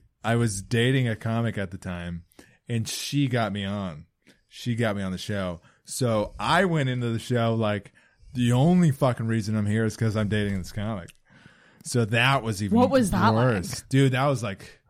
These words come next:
Speaker 1: like, if you talk about, like, being nervous and imposter syndrome, imagine just thinking that you're only on the show because your, your girlfriend
Speaker 2: And,
Speaker 1: put you on it.
Speaker 2: and everyone else knew that you were dating too?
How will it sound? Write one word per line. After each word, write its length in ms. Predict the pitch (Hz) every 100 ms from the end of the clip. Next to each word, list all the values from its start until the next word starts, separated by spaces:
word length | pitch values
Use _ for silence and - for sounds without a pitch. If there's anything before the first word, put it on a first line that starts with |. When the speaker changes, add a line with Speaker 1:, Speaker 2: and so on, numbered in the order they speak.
| - - _ _ _ _
Speaker 1:
like, 280 | 117 110 -
if 220 | 117 127 120
you 80 |
talk 280 | 117 117 117
about, 200 | 117 117
like, 180 | 107 95
being 220 | 113 107
nervous 420 | 98 101 113 107
and 80 | 110
imposter 460 | 95 90 87 - 131
syndrome, 480 | - 143 139 165 131
imagine 640 | 107 107 113 113 113 110
just 300 | 113 107 -
thinking 340 | 110 107 107 107
that 140 | 104
you're 120 | 98
only 200 | 98 101
on 120 | 95
the 60 | 95
show 240 | - 98 92
because 320 | 95 98 90
your, 140 | 92 -
your 240 | 110 101 95
girlfriend 340 | 98 92 262
Speaker 2:
And, 180 | 254 247
Speaker 1:
put 60 | -
you 80 | 82
on 160 | 76
it. 60 | 285
Speaker 2:
and 240 | 262 220 -
everyone 380 | 233 214 220
else 180 | 202 185 240
knew 80 |
that 100 | 226 233
you 60 |
were 80 | 233
dating 220 | 226 240
too? 180 | 247